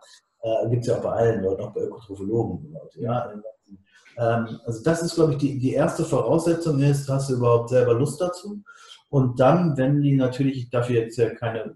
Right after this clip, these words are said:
Werbung machen, möchte ich auch nicht, äh, dann können die sich natürlich gerne bei mir melden und ich kann denen dann dieses Ärzte-Netzwerk sagen, in dem ich mich aufhalte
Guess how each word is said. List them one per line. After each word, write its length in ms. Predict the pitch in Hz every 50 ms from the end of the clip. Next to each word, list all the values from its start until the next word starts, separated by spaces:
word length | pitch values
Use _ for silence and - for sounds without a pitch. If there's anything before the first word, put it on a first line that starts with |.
| - _
Werbung 320 | 117 120 131 147 151 135
machen, 260 | 147 143 135 123 110
möchte 260 | 107 117 123 - 143
ich 80 | 143 135
auch 140 | - 139 139
nicht, 260 | 143 147 - - _ _ - - _ _ _ _
äh, 220 | - 113 117 117 -
dann 140 | - 117 117
können 180 | 117 - 131 127
die 80 | 127
sich 140 | 120 123 123
natürlich 340 | 117 117 117 117 110 110 -
gerne 280 | - 113 117 135 131 120
bei 160 | 120 117 113
mir 160 | 117 110 -
melden 640 | 104 101 - 101 - - 160 175 202 208 208 202 - _ _ _ _ _ _
und 460 | - 127 123 123 123 123 127 127 123 -
ich 200 | 120 - - -
kann 260 | 127 120 120 120 117 - - - - 117
denen 200 | 117 120 117 117
dann 200 | 117 113 113 117
dieses 500 | 127 131 147 151 151 - - _ _ _ _
Ärzte-Netzwerk 1500 | 123 127 131 - - - - 156 156 156 151 139 131 135 143 139 - - - - 135 143 139 139 139 139 143 139 - - - -
sagen, 800 | 117 113 - 117 117 113 117 120 - 156 151 151 151 139 139 - _
in 160 | 123 120 117
dem 220 | 117 117 113 -
ich 160 | 120 135 139 160
mich 320 | 165 160 - - - _
aufhalte 640 | 151 165 165 165 170 175 175 175 175 180 196 202 202